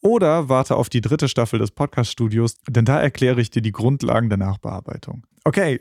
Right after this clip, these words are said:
das war's soweit von mir. Schau dir doch mal Software an, guck mal, ob du was Geeignetes für dich findest. Lass mir doch einen Kommentar da und sag mir, wofür du dich entschieden hast. Das würde mich wirklich interessieren.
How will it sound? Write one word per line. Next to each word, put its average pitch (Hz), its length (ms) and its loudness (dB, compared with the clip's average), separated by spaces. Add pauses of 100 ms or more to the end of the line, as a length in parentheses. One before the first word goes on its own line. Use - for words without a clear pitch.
das 160 300 -2
war's 180 240 0
soweit 156 300 0
von 165 140 -2
mir. 151 300 0 (400)
Schau 165 220 0
dir 202 100 0
doch 180 160 0
mal 147 200 2
Software 135 400 -2
an, 202 160 0 (140)
guck 165 180 -2
mal, 151 100 2
ob - 140 -4
du 123 80 -4
was 120 160 0
Geeignetes 117 540 -4
für - 120 -2
dich 110 160 -4
findest. 165 400 0 (160)
Lass 175 240 0
mir 233 80 2
doch 170 140 0
einen 143 160 0
Kommentar 127 500 0
da 143 160 0
und 123 220 0
sag 117 260 0
mir, 117 160 0
wofür 123 300 -2
du 160 100 2
dich 117 160 -2
entschieden 151 460 -2
hast. 156 160 0
Das 120 120 -6
würde 110 160 2
mich 104 180 -2
wirklich 127 300 -4
interessieren. 117 560 -2